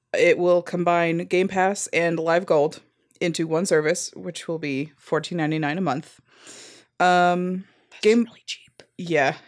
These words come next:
Speaker 1: Game Pass and or Live Gold subscribers, so if you're only one or the other,
Speaker 2: <laughs>
Speaker 1: can still choose to keep their subscription separate and not switch to Ultimate when it releases, or apparently you can opt to apply any paid balance that you've paid already towards either of those things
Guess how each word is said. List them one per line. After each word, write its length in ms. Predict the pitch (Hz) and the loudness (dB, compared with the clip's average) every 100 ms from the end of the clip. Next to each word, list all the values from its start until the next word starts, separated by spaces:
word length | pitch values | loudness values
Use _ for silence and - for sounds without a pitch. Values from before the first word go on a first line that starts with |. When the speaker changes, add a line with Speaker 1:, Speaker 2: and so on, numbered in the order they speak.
| _ | _
Speaker 1:
Game 180 | 226 240 | 2 2
Pass 360 | 220 220 202 - | 4 2 2 0
and 160 | 214 240 | 0 4
or 140 | 214 | 4
Live 220 | 202 190 | 4 2
Gold 180 | 190 180 | 4 2
subscribers, 640 | 185 - 170 165 170 185 - | 0 -4 0 2 0 -4 -4
so 80 | 170 | -4
if 100 | 165 | 0
you're 160 | 165 | 2
only 220 | 175 170 160 | 2 2 0
one 260 | 156 156 | 0 0
or 140 | 156 143 | 0 -2
the 100 | 135 | 0
other, 260 | 123 127 - _ _ _ _ _ _ | -2 -4 -8 _ _ _ _ _ _
Speaker 2:
<laughs> 680 | _ _ - - - - - | _ _ -20 -20 -20 0 2
Speaker 1:
can 160 | 220 208 | 4 0
still 180 | - 240 | 0 -2
choose 360 | - 240 226 | 0 -2 -2
to 80 | - | -4
keep 180 | 214 214 | -6 -4
their 120 | 196 | -2
subscription 560 | 190 190 - 180 - 170 | -2 -8 -6 -6 -6 -4
separate 440 | - 180 190 190 - | 0 2 2 0 0
and 120 | 170 | 0
not 220 | 170 - | -2 -2
switch 340 | - 190 196 - | -2 -2 0 -2
to 100 | 196 | 0
Ultimate 320 | 196 202 190 | 0 -2 -2
when 120 | 185 | -4
it 80 | 180 | -2
releases, 500 | 160 175 190 196 185 - | -2 -2 -2 -2 -4 2
or 340 | 190 180 - - | 4 4 2 -2
apparently 600 | 175 - 233 233 190 208 | -4 2 4 4 2 -2
you 160 | 190 | -4
can 200 | 185 175 - | -4 -6 0
opt 320 | 175 180 - | 0 0 -4
to 120 | - 180 | -6 -6
apply 460 | 175 - 180 180 | -4 0 2 4
any 220 | 170 170 | 2 -2
paid 340 | 160 - 170 165 | -6 -4 -4 0
balance 640 | 156 156 170 190 - - - - - - _ _ | 0 0 -2 -6 -12 -14 -18 -20 -20 -20 _ _
that 80 | 175 | -6
you've 140 | 175 | -2
paid 200 | 185 175 | 0 2
already 280 | 170 165 165 | 2 0 -2
towards 300 | - 165 156 | -2 -2 -2
either 200 | 160 165 | -4 -4
of 100 | 160 | -2
those 200 | 156 156 | -4 -4
things 380 | 165 160 160 | -4 -4 -6